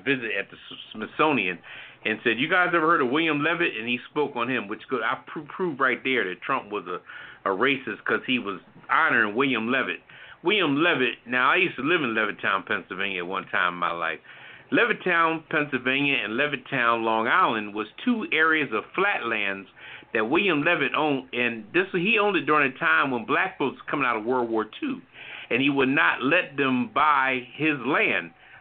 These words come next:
So that's why black folks didn't have a lot of property in Long Island and didn't have a lot of property in the suburbs of Philadelphia, which was Levittown, Pennsylvania. So that's why we migrated mostly to the city, because people wouldn't let us live out in the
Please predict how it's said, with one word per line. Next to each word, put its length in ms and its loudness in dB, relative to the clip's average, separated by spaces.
So 80 4
that's 200 2
why 260 2
black 340 2
folks 260 0
didn't 200 2
have 160 2
a 40 0
lot 160 4
of 120 -4
property 640 0
in 400 -2
Long 320 2
Island 520 2
and 140 -2
didn't 200 0
have 120 2
a 40 -2
lot 200 2
of 100 -6
property 480 2
in 100 -2
the 60 0
suburbs 480 2
of 160 -4
Philadelphia, 540 -2
which 240 -10
was 100 -14
Levittown, 580 -2
Pennsylvania. 680 -2
So 80 0
that's 240 2
why 240 4
we 380 0
migrated 640 0
mostly 320 -4
to 140 -4
the 120 -4
city, 360 0
because 360 -2
people 160 -2
wouldn't 240 2
let 120 4
us 200 2
live 340 2
out 160 2
in 60 -4
the 80 -2